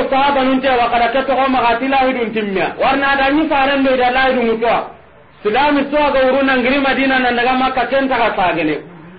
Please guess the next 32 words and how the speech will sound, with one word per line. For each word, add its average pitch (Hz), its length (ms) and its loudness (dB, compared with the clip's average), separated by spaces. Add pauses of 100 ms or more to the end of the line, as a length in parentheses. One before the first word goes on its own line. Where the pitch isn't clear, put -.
Amma 262 340 0 (100)
ho 294 520 2
ga 269 100 2
ni 269 120 2
Islamin, 269 540 0
eh, 240 160 0 (320)
Islamin 269 400 0
nga 254 240 0
ga 233 160 2
wuru 254 160 2
nan 262 240 0
girin 254 240 0
Makka, 269 480 -2 (160)
nan 226 320 0
li 311 100 2
Madina, 277 640 0
ana 220 220 -2
ken 269 200 -2
ta 247 160 0
gandini 196 320 -2
katiya. 185 380 -4 (1120)
Ho 233 80 0 (200)
ga 277 160 2
wuru 254 200 2
nan 240 240 0
li 254 60 0
Madina, 247 440 0
faran 226 280 -2
na 233 140 -2
ken 226 200 -2
ta 208 140 0
gandina. 175 420 -4